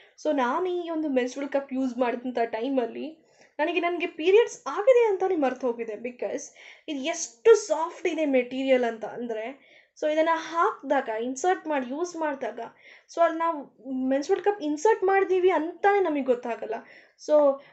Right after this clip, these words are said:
ನಾರ್ಮಲ್ ಡೇ ಥರನೇ ಫೀಲ್ ಆಗುತ್ತೆ. And ಇನ್ನೊಂದು ಬೆನಿಫಿಟ್ ಏನಪ್ಪ ಅಂದ್ರೆ, when you pee during your periods while wearing menstrual cup,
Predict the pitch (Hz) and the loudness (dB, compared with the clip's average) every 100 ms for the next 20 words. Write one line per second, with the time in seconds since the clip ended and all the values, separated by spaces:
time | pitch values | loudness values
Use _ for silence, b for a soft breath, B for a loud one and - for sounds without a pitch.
0 | B 294 339 466 453 453 392 403 370 339 | B 4 8 8 8 6 6 6 4 2
1 | 330 339 269 233 214 208 - 214 - _ | 0 -4 -6 -6 -6 -8 -14 -16 -16 _
2 | - 349 - 285 403 494 403 330 320 262 | -6 -4 -2 2 4 4 2 0 -4 -6
3 | 226 208 208 - 214 208 226 311 - B | -6 -8 -12 -14 -12 -8 -6 -6 -10 B
4 | B B 254 311 370 370 349 392 381 - | B B 2 4 4 4 6 6 6 2
5 | 370 381 370 269 302 320 311 294 285 269 | 4 6 6 4 0 0 2 2 0 -4
6 | 277 262 269 269 - 240 254 330 302 254 | -4 0 0 0 -6 0 0 2 4 4
7 | 254 254 240 226 - 240 226 - 226 - | 4 0 -4 -6 -6 -6 -6 -6 -6 -6